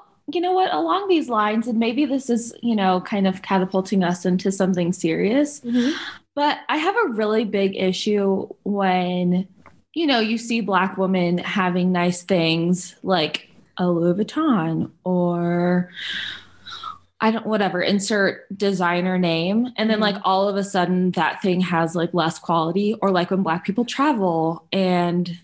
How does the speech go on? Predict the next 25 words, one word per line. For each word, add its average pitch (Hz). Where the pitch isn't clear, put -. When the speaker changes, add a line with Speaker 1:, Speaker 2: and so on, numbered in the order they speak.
Speaker 1:
you 202
know, 175
people 190
are -
like, 165
"Oh, 170
well, 175
if -
Black 180
people -
can -
afford 220
to 226
go -
to -
Greece, -
I 185
don't 190
wanna -
go -
to 190
Greece," -
you 220
know? 208
Speaker 2:
Mm-hmm. 226